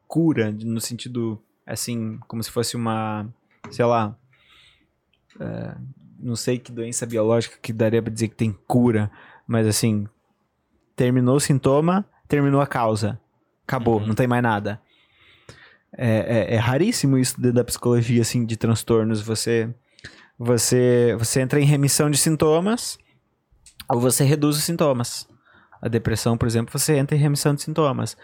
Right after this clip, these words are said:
Speaker 1: A bipolaridade, você fica estável, mas não tem cura. É.
Speaker 2: O cara que é depressivo é depressivo, por exemplo.
Speaker 1: O cara que é depressivo tem sempre aquela janela aberta, né?
Speaker 2: Aham.
Speaker 1: O cara que teve despersonalização uma vez também, abriu a janela.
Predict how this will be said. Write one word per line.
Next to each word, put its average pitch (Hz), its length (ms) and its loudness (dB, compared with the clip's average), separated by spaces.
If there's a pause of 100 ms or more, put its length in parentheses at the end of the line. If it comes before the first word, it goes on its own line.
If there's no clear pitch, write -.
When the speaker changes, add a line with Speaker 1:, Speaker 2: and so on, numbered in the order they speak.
(200)
Speaker 1:
A 117 80 -4
bipolaridade, 117 800 2
você 127 220 0
fica - 200 -6
estável, 113 680 0 (420)
mas 107 260 0 (120)
não 107 160 -8
tem 156 160 0
cura. 113 480 2
É. 104 200 -2
Speaker 2:
O 113 40 -2
cara 107 180 0
que - 80 -8
é 117 40 -6
depressivo 120 500 -6
é 135 40 0
depressivo, 143 520 -6
por 107 100 -6
exemplo. 104 180 -4
Speaker 1:
O 101 40 -4
cara 135 180 2
que 143 140 0
é 143 40 2
depressivo 147 640 2
tem 156 140 2
sempre 156 260 2
aquela 165 220 0
janela 160 340 4
aberta, 123 460 0 (240)
né? 107 160 -2
Speaker 2:
Aham. 104 280 -8
Speaker 1:
O 117 80 0
cara 135 220 0
que - 80 -8
teve 139 220 0
despersonalização 135 1000 2
uma 117 180 -2
vez 117 200 -2
também, 123 340 -2 (240)
abriu 120 340 0
a 127 40 4
janela. 117 480 0